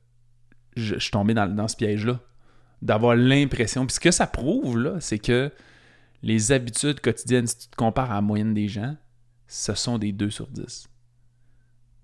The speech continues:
Et si t'es meilleur que ça, t'es peut-être juste un quatre sur dix. Mais en termes d'optimisation de ta physiologie puis comment on est conçu, là, c'est, c'est, c'est traître. J'essaie de faire des cinq minutes, d'habitude, je suis rendu à sept, mais je m'en fous parce que je suis vraiment,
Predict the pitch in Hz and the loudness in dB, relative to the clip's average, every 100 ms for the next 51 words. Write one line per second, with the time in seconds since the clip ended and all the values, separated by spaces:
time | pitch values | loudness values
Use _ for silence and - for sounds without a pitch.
0 | _ _ - 117 - - 120 113 113 117 | _ _ 0 2 2 4 4 4 2 2
1 | - 107 147 - 101 107 101 110 107 110 | 0 0 0 0 -2 -2 -2 -2 -2 -4
2 | 98 - - 110 107 - - 113 101 110 | -4 -6 -8 -6 -6 -6 -8 -6 -4 0
3 | 127 117 113 135 - 131 117 107 143 147 | 0 2 2 2 2 0 2 0 0 -4
4 | 113 - 110 104 101 131 151 113 113 110 | -4 -4 -2 0 -2 -4 -4 -2 0 -2
5 | 107 104 107 156 139 - 107 104 - 110 | -2 -6 -6 -8 -8 -6 -6 -6 -8 -10
6 | 107 117 104 101 - - - - - - | -10 -10 -6 -6 -8 -14 -20 -20 -20 -20
7 | _ 117 107 143 135 135 120 131 123 139 | _ -4 0 2 4 4 2 2 2 4
8 | 123 110 135 - 110 107 107 - 143 117 | 2 4 2 2 0 2 2 2 0 0
9 | 107 110 107 104 - 131 123 - 104 - | -4 -2 -2 -2 -2 0 0 0 -4 -4
10 | 104 101 98 107 113 127 | -6 -4 0 2 4 2